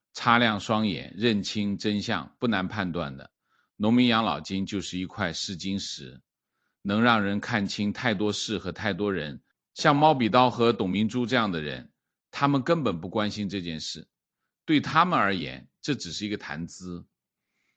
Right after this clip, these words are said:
然后顺便上一下话语税，为什么他们会这么说？因为他们知道这么说没有事，反之则有不测的风险。也就是说，农民也好，农民子弟也好，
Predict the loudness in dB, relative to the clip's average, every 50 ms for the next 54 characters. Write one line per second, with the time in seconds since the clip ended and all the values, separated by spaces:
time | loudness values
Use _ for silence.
0 | _ _ -2 2 2 2 2 2 2 2 2 2 2 2 2 2 2 2 2 2
1 | 2 2 2 0 -2 -2 0 0 2 2 2 0 -4 -8 -10 -6 -4 -2 -2 -2
2 | -4 -8 _ _ _ _ _ _ _ _ -2 0 2 2 0 -2 -6 -6 -6 -4
3 | -4 -4 -4 -4 -4 -6 -4 -4 -6 -6 -8 -10 -10 -12 -12 -14 -18 _ _ _
4 | _ _ _ _ _ _ _ _ _ _ 0 2 2 4 4 2 2 0 0 0
5 | -2 0 0 2 2 0 0 -4 -4 -4 -6 -6 -4 -4 -4 -4 -6 -8 -8 -10
6 | -10 -10 -12 -14 _ _ _ _ _ _ _ 0 0 0 0 -2 -6 -6 -4 -4
7 | -4 -2 0 0 2 2 0 -2 -6 -10 -14 -14 -8 -2 -2 0 0 -2 -4 -10
8 | -12 -12 -12 -12 -14 -16 -18 _ _ _ _ _ _ _ _ _ _ _ _ _
9 | _ _ _ _ _ _ _ _ _ 0 0 2 2 2 2 2 4 4 4 4
10 | 2 2 2 0 0 0 2 0 0 0 -2 -6 -8 -12 -16 -16 -12 -8 -4 -2
11 | 0 0 0 -2 -4 -8 -14 -12 -8 -4 -4 -4 -4 -6 -8 -12 -16 -18 -20 _